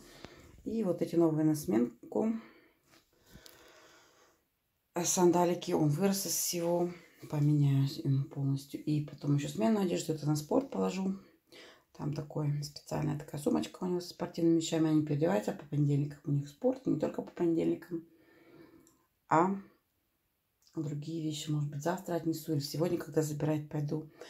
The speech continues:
Пожелайте нам удачи. Волнуюсь, как <laughs> первый раз. И вот такой у нас новый рюкзачок.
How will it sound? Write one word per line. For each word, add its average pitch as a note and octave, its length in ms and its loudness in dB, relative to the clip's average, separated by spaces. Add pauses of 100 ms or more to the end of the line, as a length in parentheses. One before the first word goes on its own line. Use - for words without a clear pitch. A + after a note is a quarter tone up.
(360)
Пожелайте D#3+ 520 2
нам E3 180 6
удачи. C#3 580 0
Волнуюсь, D#3 720 6
как - 380 -8 (2250)
<laughs> - 540 2
первый D3+ 320 0
раз. C#3+ 480 -4 (1080)
И A#3 160 4
вот F3 100 6
такой C#3+ 220 -2
у - 20 4
нас C3+ 160 2
новый C3 240 0
рюкзачок. - 720 -8